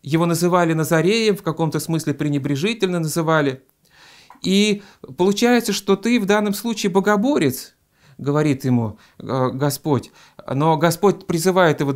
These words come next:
ради спасения. "Бывшие с-, же со мною свет видели и пришли в страх,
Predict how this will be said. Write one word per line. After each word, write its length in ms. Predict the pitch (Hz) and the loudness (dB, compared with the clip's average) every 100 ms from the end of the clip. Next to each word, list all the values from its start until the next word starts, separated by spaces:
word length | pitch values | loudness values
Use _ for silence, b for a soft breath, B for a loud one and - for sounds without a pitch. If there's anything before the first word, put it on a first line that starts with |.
| - | -2
ради 260 | 151 139 | -2 0
спасения. 680 | 123 156 131 247 269 143 - - _ _ _ B B B | -2 -4 -2 -2 0 -2 -4 -14 _ _ _ B B B
"Бывшие 600 | 135 131 269 254 - 196 | -4 2 4 4 4 2
с-, 220 | 185 - | 2 0
же 160 | 151 170 | -2 -2
со 360 | 151 127 - 170 | -2 -4 0 2
мною 600 | 185 247 269 220 - - | 4 4 4 4 2 -4
свет 500 | - 170 175 247 233 | -4 -2 2 2 2
видели 680 | 160 233 220 139 104 107 - _ b b b | 0 2 4 2 0 -6 -16 _ b b b
и 120 | 180 | -2
пришли 540 | 202 214 208 233 262 262 | 2 2 0 0 -2 -2
в 100 | - | -6
страх, 560 | - 170 160 151 - | -2 2 2 2 -6